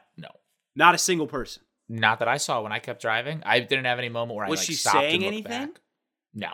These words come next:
Speaker 1: I wasn't. I was in my car. I wouldn't even know. She was just
Speaker 2: You what?
Speaker 1: no.
Speaker 2: You can't. Was your car s-, noise proof? You can't hear anything from outside?
Speaker 1: My
Speaker 2: She was
Speaker 1: windows were not down,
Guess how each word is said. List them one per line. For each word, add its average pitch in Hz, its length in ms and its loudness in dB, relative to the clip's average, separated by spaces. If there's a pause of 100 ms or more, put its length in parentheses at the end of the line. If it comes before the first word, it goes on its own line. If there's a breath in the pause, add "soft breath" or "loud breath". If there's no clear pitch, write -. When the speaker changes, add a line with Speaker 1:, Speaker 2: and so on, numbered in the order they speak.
(100)
Speaker 1:
I 117 120 6
wasn't. 147 340 2
I 120 100 0
was 127 140 -2
in 123 80 -8
my 101 140 -6
car. 113 320 -6
I 90 120 -10
wouldn't 104 200 -10
even 107 140 -10
know. 113 100 -10
She - 160 -12
was 98 100 -12
just - 160 -16 (300)
Speaker 2:
You 160 80 0
what? 170 80 4
Speaker 1:
no. 101 80 -2
Speaker 2:
You 135 80 -14
can't. 170 200 0
Was 151 140 -4
your 123 80 -8
car 135 220 -4
s-, 113 160 -10 (160)
noise 143 280 0
proof? 233 220 -8
You 165 60 -16
can't 127 160 -12
hear 135 180 -6
anything 160 260 -6
from 156 140 -14
outside? 143 400 -6
Speaker 1:
My 143 60 2
Speaker 2:
She 110 60 4
was 107 60 4
Speaker 1:
windows 156 300 2
were 104 80 -6
not 87 160 -12
down, 87 380 -14